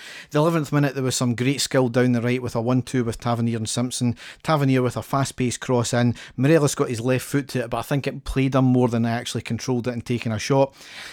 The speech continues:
Seventeenth minute, probably the only controversial thing the referee done all game, I felt, was on the seventeenth minute when he gave Ye-, Simpson a yellow card when Edouard was actually backing into him. So I,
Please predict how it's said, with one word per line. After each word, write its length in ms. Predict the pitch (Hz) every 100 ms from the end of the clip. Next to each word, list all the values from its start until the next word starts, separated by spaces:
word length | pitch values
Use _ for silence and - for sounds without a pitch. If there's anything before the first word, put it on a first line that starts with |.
| -
Seventeenth 540 | - - 185 156 151 -
minute, 240 | 156 151
probably 240 | 170 151
the 120 | 147 151
only 140 | 160
controversial 680 | - 143 - 123 127 - 113
thing 320 | - 127 123
the 100 | 113
referee 400 | 120 120 120 117
done 300 | 113 135 127 - -
all 200 | - 127
game, 280 | 110 123 139
I 60 | 131
felt, 340 | - 131 127
was 260 | 123 120 104
on 120 | 131
the 60 | 117
seventeenth 540 | - 131 120 127 113
minute 220 | 131 127
when 180 | 123 120
he 120 | 120
gave 220 | 113 135
Ye-, 300 | 120 131 131
Simpson 380 | 123 143 147 -
a 20 |
yellow 300 | 120 127 135
card 340 | 117 147 147 110
when 340 | 151 139 135 139
Edouard 400 | 147 123 139 143
was 100 | 135
actually 240 | 131 147 139
backing 340 | 123 131 -
into 200 | 147 185
him. 200 | 156 123
So 180 | -
I, 20 | 131